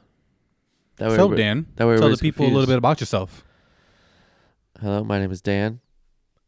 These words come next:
Speaker 1: I work at Lowe's.
Speaker 2: Okay, what department do you work at in Lowe's?
Speaker 1: Lights.
Speaker 2: Doesn't matter. You don't know what the fuck is going on.
Speaker 1: Lights.
Speaker 2: You have zero fucking clue as to what's happening in your store.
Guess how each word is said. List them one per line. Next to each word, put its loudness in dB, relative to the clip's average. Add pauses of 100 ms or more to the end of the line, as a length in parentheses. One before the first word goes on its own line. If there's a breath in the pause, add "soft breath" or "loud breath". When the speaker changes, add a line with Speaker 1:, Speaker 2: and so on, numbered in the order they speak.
Speaker 1:
I -8
work -4
at -4
Lowe's. -2 (1080)
Speaker 2:
Okay, 2
what 0
department -2
do -2
you -2
work -2
at -2
in -6
Lowe's? -6 (180)
Speaker 1:
Lights. -4
Speaker 2:
Doesn't 2
matter. -2
You -8
don't -8
know -4
what -10
the -14
fuck -8
is -12
going -6
on. -12
Speaker 1:
Lights. -12 (1120)
Speaker 2:
You -2
have 2
zero 0
fucking -4
clue -2
as -6
to -10
what's -6
happening -8
in -8
your -6
store. -2